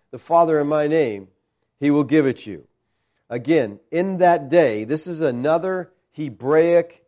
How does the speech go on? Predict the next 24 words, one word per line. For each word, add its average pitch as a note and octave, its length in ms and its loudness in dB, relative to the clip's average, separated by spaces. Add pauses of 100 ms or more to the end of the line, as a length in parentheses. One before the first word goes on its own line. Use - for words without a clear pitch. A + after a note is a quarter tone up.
idiomatic E3 640 0
phrase, A2+ 800 -2 (320)
like A#2+ 260 -6
the B2 140 -4
idea C3 280 -4
of A2+ 80 -12
childbirth, A2 720 0 (380)
which - 180 -18
is A#2 100 -20
commonly G3 600 0
associated D#3+ 600 2
with C#3 140 -12
the - 80 -14
coming A#2 600 -12 (540)
of C3 140 -6
the B2 120 -8
new B2 260 -2
age. - 500 -4 (920)
So E3 160 -2
hopefully G3+ 440 4
you E3+ 60 0
can D3 160 -6
see F3+ 360 0
that C3+ 300 0